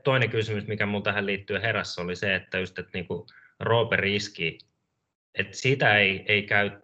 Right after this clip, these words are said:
käytetty tässä ottelussa, ehkä muutenkin on käytetty hyvin pihistellen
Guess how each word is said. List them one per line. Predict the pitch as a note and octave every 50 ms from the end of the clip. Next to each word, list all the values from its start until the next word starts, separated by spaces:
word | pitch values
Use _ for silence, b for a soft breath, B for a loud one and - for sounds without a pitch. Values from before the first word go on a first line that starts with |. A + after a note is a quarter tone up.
| _ -
käytetty | A2+ A2 A#2 A2+ A2+ G2 - - F2 - -
tässä | A#2 A#2+ B2 B2 - - F#2+
ottelussa, | F2+ F2 - - - F2 E2+ E2+ - - F2+ F2
ehkä | E2+ - G2
muutenkin | G2+ A#2 C3+ C#3 A2+ - - F2 D#2+ E2 D#2+
on | E2 E2
käytetty | F2 F2 E2+ E2+ - - _ - F2 F2
hyvin | F#2+ F2+ F2 E2+ D#2+ E2 - _ _ _ _ _ _ _ _ _ _ _ _ _ _ _ _ - - - - _ _ _ _ - - _ _ _ -
pihistellen | A#2 A2 G#2+ G#2+ F#2+ - - - F2 F2 E2+ E2+ E2 E2 E2 E2 - -